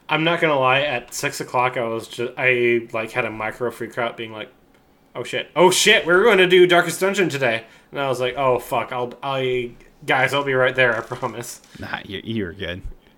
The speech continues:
Speaker 1: Yeah.
Speaker 2: I didn't hear anything back from, uh, from the other two, and I just assumed that they didn't, they just wanted to take the, the day off, and I was like, "That's fine."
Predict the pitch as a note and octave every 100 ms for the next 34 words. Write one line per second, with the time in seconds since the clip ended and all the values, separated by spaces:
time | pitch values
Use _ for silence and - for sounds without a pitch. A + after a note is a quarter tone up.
0 | _ A#2 F2+ F#2 - _ A#2 A#2 G#2 G2
1 | G2 G#2 G#2 G2 G2 - G#2+ G2+ G2+ G2+
2 | G#2 - A#2 G#2+ G2+ G2+ - G2+ G2+ G2+
3 | G#2 G2+ - G#2 A2 F#2+ F#2 G2 - G2+
4 | F#2+ G2+ - _ _ _ _ _ _ -
5 | - _ - G2+ - G2+ G2 F#2 G2+ -
6 | G#2+ - - _ G#2+ G#2 F#2+ F#2+ F#2 G2
7 | E2 - - B2 - D#3